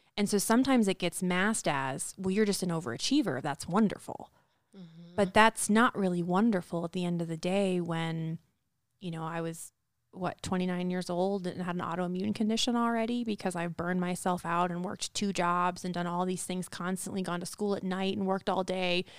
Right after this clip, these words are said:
Speaker 1: for twelve years. And then I'm totally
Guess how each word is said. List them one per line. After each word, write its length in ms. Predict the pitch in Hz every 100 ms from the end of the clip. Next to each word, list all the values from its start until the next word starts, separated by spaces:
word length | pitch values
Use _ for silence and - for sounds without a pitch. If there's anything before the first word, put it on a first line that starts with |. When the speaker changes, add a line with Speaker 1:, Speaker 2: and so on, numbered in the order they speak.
| - -
Speaker 1:
for 300 | - 170 170 -
twelve 340 | - 202 196
years. 520 | 185 233 170 151 175 -
And 160 | 185 185
then 80 |
I'm 200 | 175 160 165 _
totally 760 | - 220 220 214 190 180 175